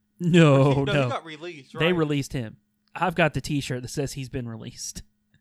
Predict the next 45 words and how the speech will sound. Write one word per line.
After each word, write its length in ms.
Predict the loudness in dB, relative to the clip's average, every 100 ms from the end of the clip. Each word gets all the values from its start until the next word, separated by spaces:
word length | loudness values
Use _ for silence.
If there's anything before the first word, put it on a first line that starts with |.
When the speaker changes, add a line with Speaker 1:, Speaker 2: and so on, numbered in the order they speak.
| _
Speaker 1:
<laughs> 480 | _ _ _ _ -10
'cause 280 | -2 -2 -2
it 60 |
says 340 | -6 -2 -2 -2
Chris, 320 | -4 -4 -6 -14 -18 -20 _
Chris 240 | -6 -6 -4
Hero 260 | -4 -2
still 340 | -4 -4 -4 -4
ain't 120 | -6
nothing 280 | -6 -6 -8
to 60 |
fuck 280 | -10 -14 -18
with. 320 | -20 -20 -20 -20 _ _ _ _ _ _ -10
Speaker 2:
What's 200 | -8 -6
he 100 | -6
been 220 | -6 -6
doing? 420 | -6 -6 -8 -14 -20 _ _ _
Speaker 1:
Not 360 | -10 -6 -6 -6
a 80 | -8
damn 360 | -8 -8 -8 -8
thing, 280 | -10 -10 -12
from 160 | -12
what 120 | -10 -10
I 60 |
can 160 | -10 -12
tell. 280 | -12 -16 -20 -20 -20 _ _ _ _ _ _
Speaker 2:
Good 100 | -10
Speaker 1:
Maybe, 200 | -8 -8
Speaker 2:
on 60 | -10
him. 180 | -12 -14 -8
Speaker 1:
maybe 180 | -4
he'll 80 | -4
show 180 | -4 -4
up 120 | -4
in 40 | -6
the 80 |
Ring 200 | -6 -8
of 80 | -6
Honor 200 | -6 -6
bubble. 380 | -4 -4 -6 -12
I 140 | -10 -8
don't 160 | -6
know. 160 | -8 -8
Speaker 2:
Maybe. 380 | -10 -14 -18 -20 _ _ _ _
But 260 | 0 0